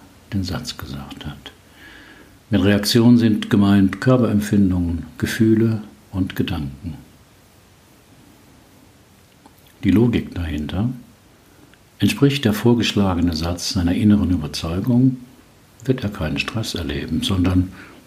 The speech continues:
ziemlich neutral zustimmen. Denn die Sätze sind immer positiv und drücken meist einen wahren, objektiven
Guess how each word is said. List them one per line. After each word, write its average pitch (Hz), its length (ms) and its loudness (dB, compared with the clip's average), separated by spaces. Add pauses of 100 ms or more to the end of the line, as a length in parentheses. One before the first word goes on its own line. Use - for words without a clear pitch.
(200)
ziemlich 92 640 4
neutral 69 680 -2
zustimmen. 73 640 -4 (960)
Denn 65 100 0
die 67 80 2
Sätze 67 340 -4
sind 69 160 -2
immer 71 180 -2
positiv 82 720 0
und - 140 -4 (220)
drücken - 300 -2
meist 82 320 -2
einen 85 220 0
wahren, 85 440 0
objektiven 120 800 2